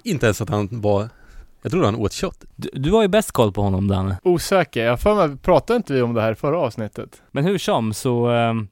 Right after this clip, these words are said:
Speaker 2: stora förändringar för Ignite, men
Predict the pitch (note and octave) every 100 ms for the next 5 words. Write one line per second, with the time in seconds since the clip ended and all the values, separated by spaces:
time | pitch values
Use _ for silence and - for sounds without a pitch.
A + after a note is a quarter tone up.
0 | _ _ _ - - - C#3+ C#3 D3 B2+
1 | - C#3 C3 B2 A#2 G#2+ - A#2 G#2+ A2+
2 | B2+ A2 - A2 G#2+ G#2